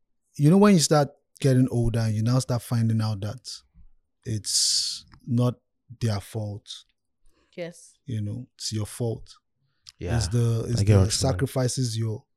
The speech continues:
Speaker 3: You,
Speaker 1: you
Speaker 3: you
Speaker 1: know,
Speaker 3: had to
Speaker 1: I,
Speaker 3: make
Speaker 1: I
Speaker 3: at
Speaker 1: s-,
Speaker 3: the
Speaker 1: where did I
Speaker 3: time.
Speaker 1: see that? I saw, um,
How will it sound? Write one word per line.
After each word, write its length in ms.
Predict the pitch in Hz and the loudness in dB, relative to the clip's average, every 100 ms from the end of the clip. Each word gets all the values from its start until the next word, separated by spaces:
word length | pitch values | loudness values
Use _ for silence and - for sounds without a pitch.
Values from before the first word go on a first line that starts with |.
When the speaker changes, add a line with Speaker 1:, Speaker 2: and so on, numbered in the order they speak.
| _ _ _ | _ _ _
Speaker 3:
You, 160 | 110 113 | -6 0
Speaker 1:
you 80 | 123 | 4
Speaker 3:
you 60 | 123 | 4
Speaker 1:
know, 60 | |
Speaker 3:
had 120 | 123 - | 2 -2
to 100 | 110 | -4
Speaker 1:
I, 60 | |
Speaker 3:
make 100 | 127 | 0
Speaker 1:
I 40 | 135 | 0
Speaker 3:
at 40 | |
Speaker 1:
s-, 100 | - | 0
Speaker 3:
the 60 | 151 | 2
Speaker 1:
where 120 | 175 | 0
did 120 | 156 | 2
I 40 | 151 | 0
Speaker 3:
time. 80 | |
Speaker 1:
see 220 | 147 - 135 | 0 -2 -2
that? 140 | 127 | 0
I 100 | 123 | -2
saw, 440 | 117 - 139 135 131 | -2 -2 0 0 -2
um, 500 | 120 117 113 110 | -2 -2 -2 -4